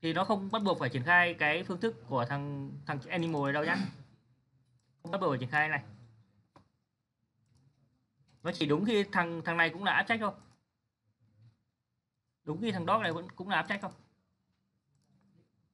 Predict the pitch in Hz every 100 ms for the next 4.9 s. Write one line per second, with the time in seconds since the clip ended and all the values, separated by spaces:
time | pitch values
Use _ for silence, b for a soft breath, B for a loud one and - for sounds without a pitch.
0 | _ _ _ _ _ _ _ _ _ _
1 | _ _ _ _ _ _ _ _ _ _
2 | _ _ _ _ _ _ _ _ _ 147
3 | 160 151 - 196 185 175 196 233 196 185
4 | 220 233 208 175 180 170 208 240